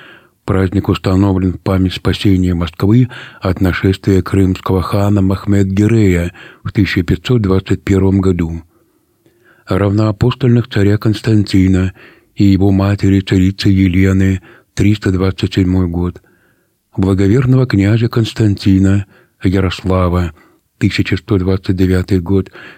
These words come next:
и чад его Михаила и Феодора, муромских чудотворцев. Четвертое июня, суббота, двадцать второе мая по старому стилю.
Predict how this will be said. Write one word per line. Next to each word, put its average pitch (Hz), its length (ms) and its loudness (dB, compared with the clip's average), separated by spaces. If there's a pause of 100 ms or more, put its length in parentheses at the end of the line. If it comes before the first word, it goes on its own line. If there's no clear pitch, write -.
и 104 160 0
чад 95 380 -2
его 95 500 2 (280)
Михаила 101 760 2 (180)
и 107 140 0
Феодора, 92 800 2 (260)
муромских 104 600 0
чудотворцев. 90 800 -2 (1400)
Четвертое 135 760 0
июня, 110 760 2
суббота, 92 800 0 (420)
двадцать 98 460 -2
второе 98 400 2
мая 107 320 0
по 101 160 -4
старому 92 480 -2
стилю. 87 580 -2